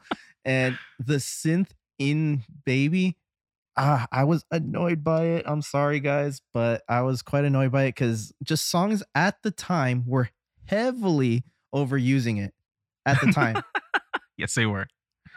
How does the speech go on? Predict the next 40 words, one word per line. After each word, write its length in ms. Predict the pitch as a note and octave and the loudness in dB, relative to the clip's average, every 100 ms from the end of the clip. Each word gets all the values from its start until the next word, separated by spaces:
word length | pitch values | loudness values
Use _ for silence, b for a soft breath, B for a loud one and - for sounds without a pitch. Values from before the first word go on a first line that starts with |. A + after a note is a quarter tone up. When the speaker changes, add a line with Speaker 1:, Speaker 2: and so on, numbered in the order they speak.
| C3+ B | -18 B
Speaker 1:
They 220 | A#2 C3 | 0 2
really, 680 | B2 A#2 B2 C#3+ D#3+ E3+ D#3+ | 2 2 4 4 4 4 2
really 340 | C#3 D3 C#3 B2 | 0 0 0 0
were. 300 | A#2+ G2+ B2+ _ _ - | 0 -2 -6 _ _ -4
I 120 | D#3+ | 0
heard 240 | D3+ E3+ - | 2 0 -2
some 200 | E3+ E3 | -2 0
of, 140 | D3+ | 0
like, 220 | C3+ B2 | 0 0
the, 160 | C3+ A#2+ | 0 0
just 260 | D3 - - | 0 -2 0
in 100 | D#3 | 0
passing, 560 | - D3 C#3+ D3+ C#3 A#2+ | 0 2 2 2 -2 -4
like, 140 | A2+ | -2
maybe 240 | C3 C3 | 0 0
someone's 300 | B2+ C#3 B2+ | 0 0 -2
playing 260 | - C3 B2+ | -2 0 0
it 40 | |
in 80 | A#2+ | 0
their 120 | A2+ | -2
car 500 | A2 - C3 B2 A#2 | -2 -2 0 2 2
or 40 | A2+ | 0
someone 340 | - C3 B2+ | 0 0 0
blaring 320 | A2+ C3+ C3+ C3 | 0 2 2 0
it 80 | |
on 140 | A#2+ A#2+ | 0 -2
their 100 | A2+ | -4
phone 340 | - C3 B2+ | -2 0 2
or 60 | A#2+ | 2
whatever. 460 | A#2+ C#3+ D3 A2 G#2 b b b b - | 2 2 2 -2 -8 b b b b -4
Just 260 | C3 - _ | -4 -6 _
that 240 | D3+ D#3+ - | -2 0 -4
synthy 440 | - D#3+ D#3+ D#3+ | -2 0 2 0
sound 680 | - - C3 C3+ D#3 E3 D#3+ _ _ _ - | -2 -2 0 2 2 0 -4 _ _ _ -8
just 360 | D#3 C#3 - _ | -2 -2 -4 _
was 320 | G3 C#3+ C3 - - | -4 -2 -2 -4 -4
everywhere. 800 | D#3+ C3+ C#3 C3 B2 A#2 G2 - | -2 -2 0 0 2 0 -4 -2
Speaker 2:
Yes, 180 | C#3 C3 | 0 2
it 80 | A2+ | 2
was. 300 | F2+ F2 - | 2 0 -6